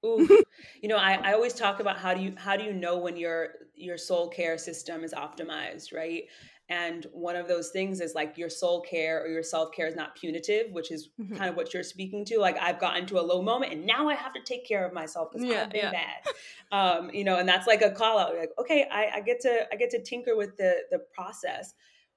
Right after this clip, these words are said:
Speaker 1: One thing that speaks to this consistency, for whatever reason, and I think this is probably because the, you know, the wellness industry and, like, fitness industry wants us to come to, wants us to come into their businesses and, like,
Speaker 2: Mm-hmm.
Speaker 1: take the group
Speaker 2: <laughs>
Speaker 1: coaching classes and, and buy the gym membership.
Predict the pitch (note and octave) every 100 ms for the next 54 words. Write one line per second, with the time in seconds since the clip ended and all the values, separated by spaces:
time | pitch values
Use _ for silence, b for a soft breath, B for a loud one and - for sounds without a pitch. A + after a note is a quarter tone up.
0 | _ - - - F#3 A#3 C#4 C4+ A#3+ F#3+
1 | - - G3 - - G3+ F#3 E3 E3 -
2 | F3+ - D4+ - G#3+ F#3+ F#3 F3 F#3 _
3 | _ _ _ _ B3 A#3+ B3 D4+ F#4 D#4
4 | A#3 G#3+ G#3 B3 C4+ A#3 F#3+ F#3 A3 A3+
5 | A3 F#3+ F3+ E3+ F#3 F#3 F#3 F#3+ E3 E3
6 | - - _ F3 D3 - E3+ D#3+ D#3+ D#3+
7 | D#3 D#3 - E3+ E3 - E3 D#3+ D#3+ D#3+
8 | D#3 D#3 F3+ - E3+ - E3 D#3+ E3 E3
9 | D#3 D#3 - D#3 - - D#3+ D#3 D#3+ D#3+
10 | _ _ _ _ _ _ E3 F3+ D3+ -
11 | F3+ - E3 E3 D#3+ E3 D#3 D#3 D#3+ A3+
12 | A3+ C#4 D4 D4+ - A#3+ G3 - - _
13 | A#3 A#3 G#3+ F3+ C#4+ B3+ C4+ C#4+ C4+ B3+
14 | B3+ B3+ G#3+ F#3 F#3 F#3 D#3+ D#3+ G3 D4+
15 | C#4+ C#4 C4+ C4 B3